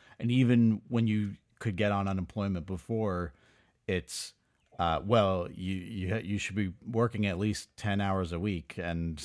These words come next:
looking for other work. And if you're not, then you don't get it anymore. And, um, you know, I, now I'm seeing stuff like, oh, all the healthcare workers should have their student loans erased.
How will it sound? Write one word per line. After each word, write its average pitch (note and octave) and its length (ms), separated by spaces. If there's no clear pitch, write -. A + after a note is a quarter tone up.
looking G2 380
for E2+ 280
other F2+ 220
work. D#2 420
And E2 140
if D#2 160
you're E2+ 100
not, F#2 340
then F2 140
you F2+ 80
don't F2 180
get F#2 160
it E2+ 140
anymore. D#2+ 580
And, D2+ 400
um, D#2 300
you B2+ 80
know, A2 80
I, G2+ 140
now A#2 180
I'm A2 100
seeing A2+ 260
stuff G2 320
like, F#2 280
oh, F#2+ 260
all B2 120
the A#2+ 520
healthcare A2 440
workers F2+ 640
should F#2+ 560
have F#2 280
their G2 400
student B2 420
loans C3 320
erased. D2 600